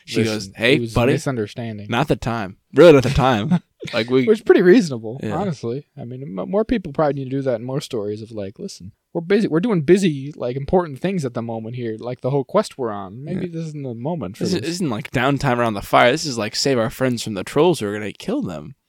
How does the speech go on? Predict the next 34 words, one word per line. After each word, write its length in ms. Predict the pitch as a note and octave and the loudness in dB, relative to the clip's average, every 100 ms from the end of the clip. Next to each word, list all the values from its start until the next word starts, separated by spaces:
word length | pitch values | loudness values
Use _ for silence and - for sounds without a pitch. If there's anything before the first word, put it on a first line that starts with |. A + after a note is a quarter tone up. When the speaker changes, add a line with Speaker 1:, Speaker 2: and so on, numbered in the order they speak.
| _ _ - - _ _ - | _ _ -20 -20 _ _ -12
Speaker 1:
Uh, 100 | G2 | -10
they 100 | A#2 _ _ _ | -10 _ _ _
put 160 | - C3 | 0 0
on, 80 | A#2 | 0
like, 160 | G#2+ F#2+ | -2 -4
the 120 | G#2 | -2
outfits 580 | A2+ - B2+ - - - | -2 -2 -4 -4 -6 -8
and 240 | G2 F#2 | -12 -8
walk 200 | G#2+ - | -6 -6
around. 440 | A2+ A2+ A#2 A#2 G#2 | -6 -4 -4 -4 -6
They're 100 | F#2 | -6
like, 160 | G#2+ | -6
"Borman, 240 | - A#2+ A2 | -4 -2 -4
you're 80 | |
far 260 | B2 - A#2+ | -4 2 2
too 120 | - | 2
tall 180 | A#2+ A2+ | -4 -4
to 60 | A#2 | -4
be 100 | A2+ | -6
a 60 | |
troll." 200 | - A#2+ | -4 -4
He 60 | G#2+ | -2
goes, 220 | G2+ - | -4 -6
"Not 100 | G#2+ | -8
my 40 | C#3+ | -6
performance. 460 | A#2+ A#2+ A2 A2 | -6 -2 -2 -2
I'll, 120 | A2+ G#2 | -6 -2
I'll 120 | G#2+ | -2
pull 200 | - C3+ | 2 4
it 80 | A2+ | 4
off. 300 | A2 G2+ - | 2 -2 -4
It'll 160 | B2 A2+ | -4 -2
be 80 | G#2+ | -2
great." 340 | A2 G2+ F#2+ | 0 0 -2